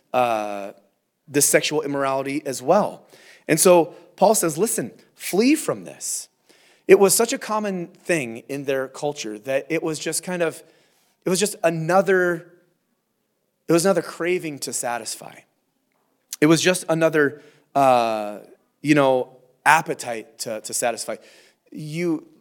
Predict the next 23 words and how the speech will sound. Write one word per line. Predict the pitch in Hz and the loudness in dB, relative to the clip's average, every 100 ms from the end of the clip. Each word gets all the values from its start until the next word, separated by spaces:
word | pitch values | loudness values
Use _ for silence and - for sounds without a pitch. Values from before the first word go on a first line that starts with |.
| - | 4
kind | 196 | 6
of | 170 135 143 | 6 0 -6
look | 151 185 127 | -2 -2 2
back | 160 160 117 - 131 | 4 4 0 -2 2
at | 123 120 - 127 | 2 0 -8 0
verse, | 156 151 - - _ _ _ _ _ _ _ _ _ _ | 2 2 -2 -8 _ _ _ _ _ _ _ _ _ _
what | - | -4
is | 143 | -2
it, | 117 | -2
twelve | - 151 185 | 4 4 4
or | 156 | -2
fifteen? | - 123 - 104 | -8 -8 -8 -8
Let | 113 | -8
me | 110 | -10
look | 104 - | -12 -14
and | 98 | -16
see | 101 98 | -12 -12
here. | 82 78 - _ _ _ | -12 -14 -18 _ _ _
I | - | -6
think | 156 | -6
it's | 131 | -4
verse | 123 117 - - | -8 -8 -10 -12
twelve. | - 107 90 80 - | -6 -4 -4 -6 -18